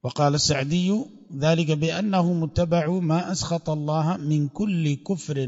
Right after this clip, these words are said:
وفسوق وعصيان." فإذا علمت أن الله جل وعلا يغضب ويسخط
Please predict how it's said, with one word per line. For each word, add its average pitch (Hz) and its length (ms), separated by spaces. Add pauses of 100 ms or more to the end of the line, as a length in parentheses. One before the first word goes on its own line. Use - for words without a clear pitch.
وفسوق 160 680
وعصيان." 123 500 (440)
فإذا 180 260
علمت 202 400
أن 190 320
الله 180 380
جل 180 300
وعلا 160 560 (500)
يغضب 151 520
ويسخط 147 800